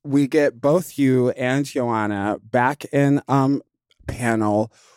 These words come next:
with the judges. And the judges let you know that they're going to be doing a, uh, final deliberation and going over, uh, your photos.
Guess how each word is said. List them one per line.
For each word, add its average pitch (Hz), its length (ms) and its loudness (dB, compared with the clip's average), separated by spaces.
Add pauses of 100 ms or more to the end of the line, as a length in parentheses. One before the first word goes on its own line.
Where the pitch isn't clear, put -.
(140)
with 156 340 0
the 139 140 -2
judges. 95 800 -10
And 131 440 -2
the 131 140 -10
judges 165 540 -8
let 123 360 -10
you 139 120 -8
know 107 340 -6
that 107 200 -8
they're 120 120 -4
going 117 240 -2
to 117 80 -6
be 113 120 -6
doing 110 540 0
a, 120 380 2 (140)
uh, 113 340 0 (160)
final 135 440 -2
deliberation 110 1040 -2
and 107 200 -6
going 107 400 -2
over, 113 560 0 (440)
uh, 139 200 2
your 127 200 -4
photos. 110 680 -6